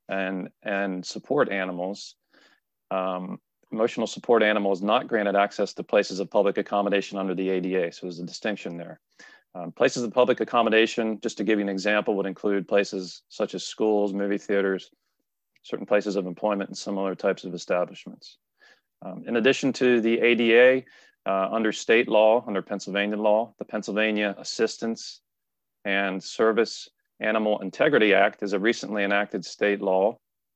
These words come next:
which seeks to protect community associations and others from fraud with respect to individuals claiming to require service or support animals. So this is a unique and interesting development, uh, recently. The Integrity Act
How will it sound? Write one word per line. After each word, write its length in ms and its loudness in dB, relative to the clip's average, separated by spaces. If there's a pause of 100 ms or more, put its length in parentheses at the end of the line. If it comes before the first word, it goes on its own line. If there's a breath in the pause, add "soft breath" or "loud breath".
(200)
which 160 -2
seeks 280 0
to 80 -4
protect 480 0
community 260 2
associations 960 2 (100)
and 280 -2
others 320 2
from 200 -4
fraud 400 6
with 120 -6
respect 320 -2
to 100 -4
individuals 500 -2
claiming 320 -4
to 120 -8
require 340 4
service 400 -2
or 80 -4
support 320 -2
animals. 540 -6 (300 soft breath)
So 120 -6
this 100 -6
is 120 -2
a 200 4
unique 440 -4
and 120 -6
interesting 520 -6
development, 540 0 (100)
uh, 280 -6
recently. 520 -8 (760 loud breath)
The 240 2
Integrity 480 4
Act 320 4